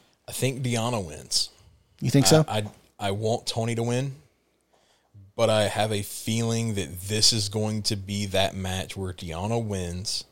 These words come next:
Speaker 1: Mariah May causes the loss.
Speaker 2: Accidentally.
Speaker 1: Accidentally or on purpose.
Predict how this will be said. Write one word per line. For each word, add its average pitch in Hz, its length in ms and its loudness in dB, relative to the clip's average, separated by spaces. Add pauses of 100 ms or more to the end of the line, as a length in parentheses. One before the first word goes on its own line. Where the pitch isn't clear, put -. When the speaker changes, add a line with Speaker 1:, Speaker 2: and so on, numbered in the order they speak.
(1080)
Speaker 1:
Mariah 104 520 4
May 104 600 2
causes 107 800 4
the 95 120 2
loss. 90 840 2 (600)
Speaker 2:
Accidentally. 120 640 4 (1300)
Speaker 1:
Accidentally 143 440 4
or 123 200 6
on 98 120 2
purpose. - 520 -2